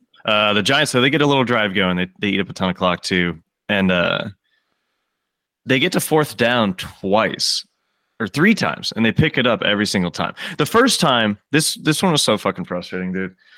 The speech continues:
The first time, it was fourth and five. They were gonna punt. They were out there for the punt.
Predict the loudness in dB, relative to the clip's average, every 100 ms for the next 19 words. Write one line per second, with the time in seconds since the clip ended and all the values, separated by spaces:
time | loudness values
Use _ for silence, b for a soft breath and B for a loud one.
0 | B B -4 0 4 4 4 2 2 2
1 | 0 -4 _ _ _ _ _ _ 0 2
2 | 2 0 2 2 2 -2 0 2 2 2
3 | 2 2 -2 0 0 0 0 0 0 0
4 | 0 -2 -2 -6 -2 -2 -2